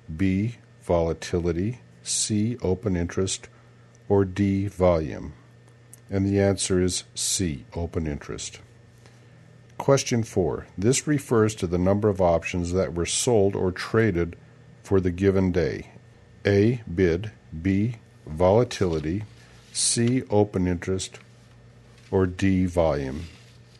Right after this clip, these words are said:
And the answer is D, volume. Question five. It refers to the amount of uncertainty or risk about the size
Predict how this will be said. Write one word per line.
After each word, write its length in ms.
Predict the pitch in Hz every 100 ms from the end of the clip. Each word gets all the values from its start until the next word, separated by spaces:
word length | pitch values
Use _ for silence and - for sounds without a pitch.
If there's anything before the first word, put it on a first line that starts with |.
| - - - - -
And 160 | 101 101
the 120 | 101
answer 340 | 98 - 95
is 160 | 92 90
D, 480 | 78 92 73 71 -
volume. 640 | 78 80 71 62 64 60 76 - - - - _ - - - - _ _ - -
Question 480 | - 123 - 123 113
five. 400 | - 78 64 - - - - - - - - - -
It 120 | 123
refers 460 | 110 110 - 135 135
to 60 | -
the 120 | 107
amount 280 | 104 104 101
of 120 | 90
uncertainty 800 | 101 104 - 104 92 - 87 85
or 120 | 92
risk 460 | 95 107 101 - 71
about 360 | 85 95 -
the 60 | 85
size 680 | - - 104 104 107 113